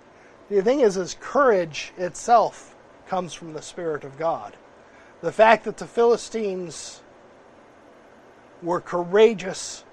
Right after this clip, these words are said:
vicious, unbeatable fire, fighters, that was the power given to them by God. It was, back to Judges, because of the sins of Israel that God had sold them into the hands of the Philistines. It wasn't an accident. It was because of the sins of Israel.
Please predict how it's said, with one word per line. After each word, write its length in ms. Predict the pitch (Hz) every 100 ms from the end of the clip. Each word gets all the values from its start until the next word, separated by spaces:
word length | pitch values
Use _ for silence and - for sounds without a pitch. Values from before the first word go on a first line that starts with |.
| - -
vicious, 680 | 160 170 233 - 208 - - -
unbeatable 840 | 208 220 202 147 208 233 208 180
fire, 500 | 147 196 196 175 170 - -
fighters, 720 | - 220 190 135 - - - - - - -
that 200 | 175 254
was 180 | 247 175
the 80 | 214
power 380 | 202 220 202
given 300 | 165 196 214
to 140 | 190 196
them 180 | 190 175
by 240 | 175 175
God. 560 | 156 175 202 156 - - - - -
It 120 | 175
was, 300 | 180 175 - - -
back 220 | 147 165
to 100 | 208
Judges, 480 | 170 220 214 185 151
because 400 | 156 - 196 202
of 120 | 220
the 80 | 226
sins 380 | - 254 247 202
of 140 | 196
Israel 320 | 254 214 196
that 100 | 165
God 240 | 156 175 170
had 160 | 147
sold 300 | - 190 180
them 120 | 170
into 140 | 175 165
the 100 | 156
hands 300 | 165 165 147
of 60 |
the 60 | 151
Philistines. 600 | 156 156 139 - 127 110 - - -
It 40 | 139
wasn't 280 | 233 302
an 40 | 226
accident. 460 | 254 294 - 143
It 40 | 156
was 100 | 160
because 300 | 175 214 208
of 60 |
the 80 | 190
sins 280 | 147 226 190
of 80 | 180
Israel. 440 | 233 214 151 -